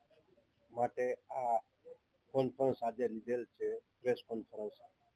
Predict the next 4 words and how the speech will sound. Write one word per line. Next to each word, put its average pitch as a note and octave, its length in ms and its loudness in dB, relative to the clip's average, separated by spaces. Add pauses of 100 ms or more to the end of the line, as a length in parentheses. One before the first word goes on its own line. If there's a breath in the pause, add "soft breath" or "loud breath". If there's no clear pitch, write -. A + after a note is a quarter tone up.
(1120)
વીસ C#3 180 2 (460)
ઓગસ્ટ C3 400 2 (140)
ટુ C3+ 80 -4
થાઉઝન્ડ A#2 540 -4